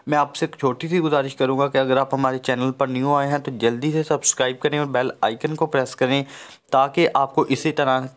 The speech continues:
से सीज़न मिलते रहें। तो चलिए वीडियो को शुरू करते हैं। तो यहाँ पर आप ये सीज़न देख सकते हैं कि बहुत ही ज़बरदस्त सीज़न है। अ, तो यहाँ पर आप देख सकते हैं कि ये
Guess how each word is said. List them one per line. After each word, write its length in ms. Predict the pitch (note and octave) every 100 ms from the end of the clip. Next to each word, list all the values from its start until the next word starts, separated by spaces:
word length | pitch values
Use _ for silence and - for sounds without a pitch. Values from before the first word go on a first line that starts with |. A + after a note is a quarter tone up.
| -
से 220 | - D3
सीज़न 380 | D3 - A#2 C#3
मिलते 380 | C#3+ A#2 G#2 A2
रहें। 300 | G2+ G#2 F#2+ - - - -
तो 60 | C#3+
चलिए 300 | C#3+ C#3+ E3+
वीडियो 280 | E3 D3 D#3+
को 140 | F3+
शुरू 240 | E3+ F3+ C#3
करते 280 | B2+ - B2+
हैं। 80 | B2+
तो 60 |
यहाँ 260 | C3+ C3+ D#3
पर 160 | E3+
आप 160 | E3+ D#3+
ये 160 | E3 E3
सीज़न 380 | - B2+ D3 D#3+
देख 180 | D3 D3
सकते 240 | D3 D3
हैं 100 | D3
कि 80 | D#3
बहुत 400 | B2 B2 D3 D3+
ही 60 | C#3+
ज़बरदस्त 460 | B2+ B2+ C3+ C#3
सीज़न 280 | D3 C#3 D3
है। 140 | D3
अ, 760 | D3 - - - - D3 D3+ D#3
तो 220 | D#3 D#3
यहाँ 280 | C#3 B2 C#3+
पर 140 | D3+
आप 160 | D3+ D3
देख 200 | - B2
सकते 220 | - -
हैं 160 | D3 C#3+
कि 120 | D3
ये 220 | D3 B2